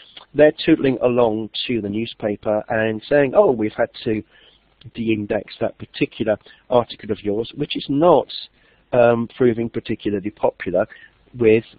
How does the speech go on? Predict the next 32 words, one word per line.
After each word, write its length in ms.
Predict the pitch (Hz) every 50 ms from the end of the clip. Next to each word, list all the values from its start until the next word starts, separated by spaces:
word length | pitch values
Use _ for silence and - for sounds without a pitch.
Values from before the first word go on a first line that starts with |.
| - -
the 320 | 110 107 107 107 110 107 - _ _ _ _ _ -
mainstream 480 | 104 98 98 98 - - - 131 127
media, 400 | 160 190 170 143 - 98 87 80 - -
as 220 | 98 98 95 -
we 100 | 104 101
can 220 | - - 101 92 - _ _ _ _ _ _
understand. 640 | 107 98 95 92 101 - - - 160 120 90 80 - _ _ _ _ _ _ _ - - - - - - _ _
You'll 180 | - 131 123 - -
find 240 | 143 147 156 151 139
if 160 | 120 - -
you 60 | 110
do 160 | 101 117 127
a 60 | 135 135
search 400 | - - 131 131 120 - - - -
on 360 | - 110 110 110 110 107 107 - -
the 320 | - 113 101 101 98 92 87 -
google 240 | 131 123 110 117
dot 160 | 101 113 101 -
co 160 | - 117 110
dot 140 | 101 95 - _
U 100 | 92 92 _ - -
K 280 | - 139 131 123 120 120 _ _ _ _ _ - - - _ _ _ -
website, 600 | - 143 147 143 - - - 160 151 143 135 110 - _ _ _ _ _ _ _ _ _ _ _ _ _ _ _ _ _ _ - _ - 104
um, 200 | 107 104 104 95 - -
for 300 | 123 123 117 110 104 - _ _ _ _ -
what 220 | 131 123 - _
Google 280 | - 131 120 107 113 107
would 200 | 101 110 101 -
regard 520 | 101 104 101 - 123 127 123 117 110 - _ _
as 180 | 120 117 107 - - -
a 220 | 107 104 98 95 95
name, 580 | 107 120 139 151 127 95 90 90 104 123 127